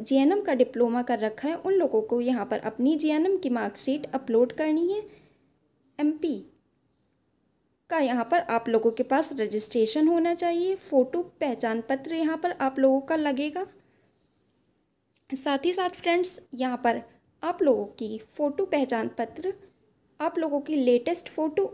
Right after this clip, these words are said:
और जाति प्रमाण पत्र यहाँ पर आप लोगों को अपलोड करना है। और फ्रेंड्स, यहाँ पर आप लोग देख सकते हैं फ़ोटो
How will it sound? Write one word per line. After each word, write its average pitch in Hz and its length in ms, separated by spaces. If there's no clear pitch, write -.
और 233 140
जाति 330 340
प्रमाण 233 500
पत्र 415 320
यहाँ 262 220
पर 285 220
आप 226 180
लोगों 233 240
को 392 120
अपलोड 311 560
करना 202 320
है। 208 240
और 381 80
फ्रेंड्स, 381 460
यहाँ 302 180
पर 359 160
आप 254 240
लोग 240 240
देख 196 240
सकते 285 340
हैं 392 160
फ़ोटो 330 340